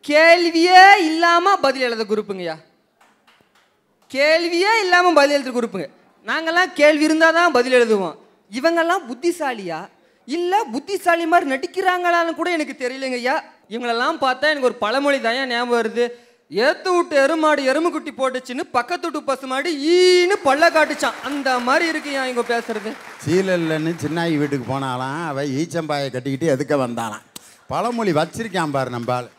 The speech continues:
Speaker 1: "அடத்தொட்ட பொண்டாட்டி ஆம்பளை குழந்தை பெத்தான்னு என் வீட்டு பொண்டாட்டி இடிச்சுக்கிட்டே சத்தாளாம்." அந்த மாதிரி இருக்குதுங்க இன்னொன்னு.
Speaker 2: கொடுமை கொடுமைன்னு கோயிலுக்கு போனா அங்க ரெண்டு கொடுமை சிங்கு சிங்குன்னு ஆடிக்கிட்டு வந்துச்சான்.
Speaker 1: ஐயா,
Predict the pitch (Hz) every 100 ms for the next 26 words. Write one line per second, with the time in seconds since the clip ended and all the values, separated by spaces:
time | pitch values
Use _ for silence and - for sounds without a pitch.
0 | _ - 196 302 349 359 330 320 311 294
1 | 277 277 349 339 311 294 277 269 269 262
2 | 277 254 302 349 339 294 294 294 254 294
3 | 311 330 330 311 311 311 254 - 240 220
4 | 220 247 240 240 277 247 226 220 208 190
5 | 185 175 _ _ _ _ _ _ _ _
6 | _ _ - 165 214 220 208 185 208 208
7 | 185 160 196 190 170 151 170 214 170 165
8 | 196 190 180 170 170 202 208 143 160 202
9 | 160 196 208 196 165 165 156 151 127 143
10 | - - - - - _ _ _ _ 208
11 | 247 302 262